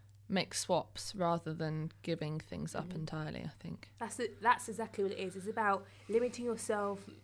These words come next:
Speaker 2: um, not indulging,
Speaker 1: Mm.
Speaker 2: and, like you said at the beginning,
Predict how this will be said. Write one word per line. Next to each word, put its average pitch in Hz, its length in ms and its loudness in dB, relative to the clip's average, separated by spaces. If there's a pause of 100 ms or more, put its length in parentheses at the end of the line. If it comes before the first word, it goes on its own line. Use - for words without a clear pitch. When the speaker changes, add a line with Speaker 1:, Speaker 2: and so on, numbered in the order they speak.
(240)
Speaker 2:
um, 190 440 -4 (180)
not 240 200 2
indulging, 202 840 0 (340)
Speaker 1:
Mm. 196 140 8
Speaker 2:
and, 196 520 6 (600)
like 208 120 -4
you 208 80 -6
said 202 400 0
at - 140 -2
the 196 60 -4
beginning, 202 560 -4